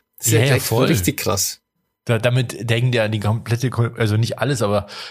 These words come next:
Speaker 2: ein Großteil der Kommunikation hängt da dran und auch so Navigation mit G P S und sowas.
Speaker 1: Ja. Mich wundert's, dass das nicht schon lang irgendwie so passiert ist, dass mal so, so ein Land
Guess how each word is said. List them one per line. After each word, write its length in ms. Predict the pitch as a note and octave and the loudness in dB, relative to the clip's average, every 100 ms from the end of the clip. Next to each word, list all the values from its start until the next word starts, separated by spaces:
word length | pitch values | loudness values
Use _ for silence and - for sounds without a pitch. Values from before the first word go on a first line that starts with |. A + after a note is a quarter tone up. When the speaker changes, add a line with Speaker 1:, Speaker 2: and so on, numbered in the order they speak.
| - | -8
Speaker 2:
ein 40 | G#2+ | -6
Großteil 360 | A#2+ C3+ C3 | -2 0 2
der 80 | A#2 | 0
Kommunikation 840 | G#2+ A2+ A2+ G#2+ G#2 - A#2 C3 C3 | 0 0 0 0 -2 -2 -2 0 -2
hängt 200 | C3+ D3 | -2 -2
da 80 | |
dran 360 | B2+ A#2+ C3+ C#3 | -2 -2 -2 -2
und 220 | A2 A2 | -2 -2
auch 160 | G#2 G#2+ | -2 -2
so 140 | A2 | 0
Navigation 800 | G#2 B2+ D#3 B2+ A2+ - A#2+ A2+ | 0 0 0 0 -2 -2 -2 -2
mit 100 | G#2+ | -2
G 120 | - | -4
P 180 | G#2 - | -6 -4
S 200 | A2+ B2+ | -2 -2
und 100 | A#2+ | -2
sowas. 300 | A#2+ B2 A#2+ _ _ _ _ _ _ - | -4 -4 -8 _ _ _ _ _ _ -2
Speaker 1:
Ja. 240 | A2 - _ _ _ - | -2 -2 _ _ _ -6
Mich 200 | E3 - | -6 0
wundert's, 380 | F3 G#3 D#3 - | 0 2 0 0
dass 180 | C3+ - | 0 0
das 180 | C3+ | 0
nicht 100 | B2 | 0
schon 120 | - G#2 | 0 0
lang 280 | G2+ G2 - | 0 -2 -2
irgendwie 220 | G#2+ G2+ | 0 0
so 100 | G2 | 0
passiert 360 | A2 G2+ C3+ C3 | 0 0 2 0
ist, 180 | G2 | 0
dass 180 | - - | -2 0
mal 140 | G#2 G2+ | 0 0
so, 300 | G2+ G2+ G2 - - | 0 -2 -4 -8 -6
so 180 | - | -2
ein 160 | A2+ A2 | 0 0
Land 380 | G2+ G#2+ A2 | 0 0 -2